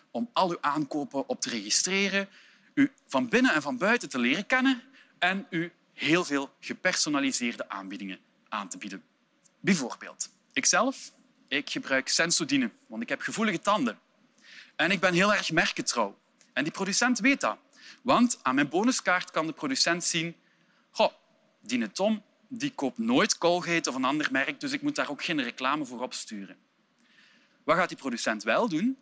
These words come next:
Die gaat mij aanbiedingen opsturen voor complementaire producten, zoals een mondwater of een tandenborstel voor gevoelige tanden.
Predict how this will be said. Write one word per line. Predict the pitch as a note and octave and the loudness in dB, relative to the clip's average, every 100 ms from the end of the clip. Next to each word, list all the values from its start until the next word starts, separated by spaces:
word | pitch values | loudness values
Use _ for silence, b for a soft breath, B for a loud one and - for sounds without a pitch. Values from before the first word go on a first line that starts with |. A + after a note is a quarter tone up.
| b b b | b b b
Die | B2+ | -2
gaat | D3+ G#3 | 2 2
mij | E3+ C#3 - | 2 -2 -2
aanbiedingen | G2+ A2+ D3 G3 A3+ A3+ - _ _ _ _ | -2 0 2 4 6 4 -2 _ _ _ _
opsturen | A#3+ - - G3 A3 B3 - | -2 0 0 0 0 -2 -6
voor | - B3+ D4 - | -4 -2 -2 -4
complementaire | G#2+ G2+ E3+ F3 C3 B2 | -8 -4 -4 -2 -4 -4
producten, | - A#2+ A2 - G2+ | -8 -10 -10 -12 -12
zoals | - F3+ D#3+ D#3 - - | -6 0 2 2 -2 -2
een | C3+ | 0
mondwater | B2+ A#2 C3+ C3+ C3 C3 C3+ - | 0 0 -2 0 0 0 -4 -6
of | C3+ | -6
een | C#3 | -4
tandenborstel | C3+ D3 D3+ B2+ A#2+ - B2 | -4 -4 -4 -4 -6 -8 -10
voor | A#2+ | -10
gevoelige | G#2+ G2+ A#2 G#2+ | -12 -10 -8 -8
tanden. | - G2 F#2+ | -8 -10 -12